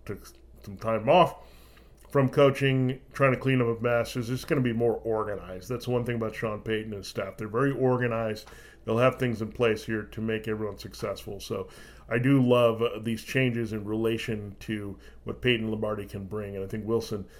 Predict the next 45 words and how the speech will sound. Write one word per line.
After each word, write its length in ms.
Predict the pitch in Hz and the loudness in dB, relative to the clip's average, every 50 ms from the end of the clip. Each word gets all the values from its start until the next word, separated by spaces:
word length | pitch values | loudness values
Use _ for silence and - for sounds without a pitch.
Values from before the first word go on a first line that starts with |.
| - - - - | -20 -20 -16 -2
great 260 | - 139 151 139 - | 2 4 4 4 2
position 440 | 135 127 113 120 110 - - 110 101 | 2 0 0 -2 -2 -4 -4 -6 -6
here 240 | 98 104 104 98 - - - | -6 -6 -6 -6 -8 -10 -8
to 200 | - 113 107 104 | -6 -6 -4 -4
have 180 | 104 104 98 | -4 -4 -6
a 40 | 92 | -6
big 200 | 90 107 107 101 | -8 -8 -8 -8
rebound 480 | 104 107 107 98 101 98 98 95 95 - | -6 -8 -8 -6 -6 -6 -8 -8 -10 -12
season 380 | - 101 95 92 98 92 90 - - - - - - - - - | -12 -12 -12 -10 -12 -12 -12 -14 -18 -20 -20 -20 -20 -18 -8 -4
in 240 | 120 117 110 98 | -2 -2 -2 -2
twenty 560 | 98 - - 107 104 98 - 101 95 95 - - - - | -6 -8 -6 -6 -6 -6 -6 -10 -10 -12 -12 -16 -18 -16
twenty-three. 760 | - 98 92 87 87 104 104 - - - 147 175 135 - - - - - - - - - - - - | -14 -14 -12 -12 -14 -14 -16 -12 -4 2 4 4 4 4 0 -6 -16 -20 -20 -20 -20 -20 -20 -2 4
All 80 | 147 156 | 8 8
right, 160 | 151 135 - | 10 10 10
there 140 | 151 165 175 | 8 8 10
you 80 | 170 | 10
have 140 | 175 175 147 | 10 10 10
a 20 | 143 | 10
look 160 | 151 151 156 | 8 8 8
at 160 | 135 117 117 | 6 4 4
one 140 | 120 131 151 | 4 4 4
of 80 | 151 | 4
the 80 | 131 117 | 4 2
teams, 340 | - 120 113 123 139 135 - | -2 -2 -2 -2 -2 -2 -4
the 60 | 120 | -4
Broncos. 520 | 95 104 110 104 101 101 - 135 131 - | -4 -2 -2 -2 -2 0 0 0 0 0
We'll 120 | 117 117 110 | 0 -4 -2
get 140 | 110 123 117 | -2 -2 -2
into 120 | 117 113 | -2 -4
the 140 | 107 98 - | -6 -8 -8
Chiefs, 440 | - - - 156 151 143 143 - - - | -10 -8 -6 -4 -4 -4 -6 -8 -12 -12
Raiders, 520 | 117 107 113 117 123 117 120 113 110 - - - | -6 -2 0 0 0 0 0 -4 -6 -8 -10 -12
and 140 | 110 107 - | -12 -10 -8
Chargers 600 | - - 127 135 143 143 131 117 123 127 123 139 | -2 0 4 4 4 4 2 0 -2 -2 -2 -2
in 100 | 127 113 | -2 -2
our 120 | 104 104 | -4 -4
final 440 | - - 123 120 117 113 110 - - - - - - - - - - - - - - - | -2 -2 0 0 0 0 -2 -4 -8 -16 -20 -20 -20 -20 -20 -20 -20 -20 -20 -20 -20 -4
two 140 | - 135 123 | 0 0 0
segments 520 | 113 - - 139 139 131 131 127 123 - - | 2 4 6 6 6 6 4 2 0 -2 0
here 260 | 127 127 123 123 123 | 2 2 2 2 0
on 320 | 113 110 104 104 101 95 - - - - - - - - | -2 -2 -2 -4 -4 -6 -10 -16 -20 -20 -20 -20 -8 2
Locked 320 | 113 120 123 120 117 - 127 | 4 6 6 6 4 4 4
On 180 | 120 113 113 | 4 4 2
Fantasy 440 | 110 - 123 117 107 - - 113 107 | 0 0 0 0 0 -2 -4 -6 0
Football. 480 | - 139 - - 131 123 131 127 - | 0 0 4 6 6 6 6 6 4